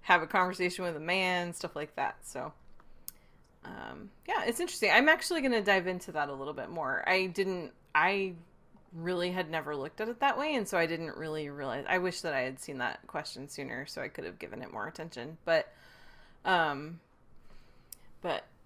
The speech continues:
yeah. So I would love to hear more from you, um, dear listener, about why that is a quintessential bi film, because I am totally open to hearing that interpretation, and I would love to know your thoughts.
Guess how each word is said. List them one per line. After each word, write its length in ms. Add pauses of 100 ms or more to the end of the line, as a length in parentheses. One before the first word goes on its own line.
(460)
yeah. 360 (200)
So 520
I 640 (460)
would 200
love 200
to 100
hear 140
more 180
from 160
you, 480 (520)
um, 420
dear 560
listener, 600
about 460
why 460
that 220
is 120
a 40
quintessential 880
bi 320
film, 240 (140)
because 680 (1200)
I 240
am 220
totally 480
open 280
to 140
hearing 260
that 160
interpretation, 800
and 420
I 80
would 120
love 180
to 140
know 60
your 120
thoughts. 460